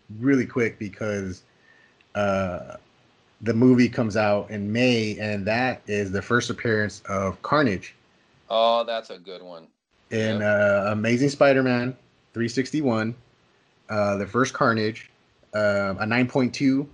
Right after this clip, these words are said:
Speaker 1: right now is sitting at about fifty-five dollars. So very affordable. Um, and again, it's because of the movie.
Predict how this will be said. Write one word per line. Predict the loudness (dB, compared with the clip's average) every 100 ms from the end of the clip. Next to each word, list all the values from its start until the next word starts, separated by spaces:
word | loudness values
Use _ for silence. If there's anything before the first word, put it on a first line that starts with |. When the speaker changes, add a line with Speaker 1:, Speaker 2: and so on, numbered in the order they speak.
| -6
Speaker 1:
right | -2 0 0
now | -2 0 0
is | -2
sitting | -2 -4 -2
at | -2
about | -2 -2
fifty-five | -4 -4 -4 0 2
dollars. | 2 0 0 -2 -8 _ _ _ _ _ _ _ _ _ _
So | -4 0 2 2 0 -4 0
very | 4 6 4
affordable. | 2 -2 -2 -4 -8 -10 _ _ _ -6
Um, | -4 -2 -2 -4 -4
and | -6
again, | 0 2 4 2 0 -4 -10 _ _ _ -20 _ _ _ -10
it's | -8 -6
because | -6 0 -2
of | 0
the |
movie. | 0 2 0 -6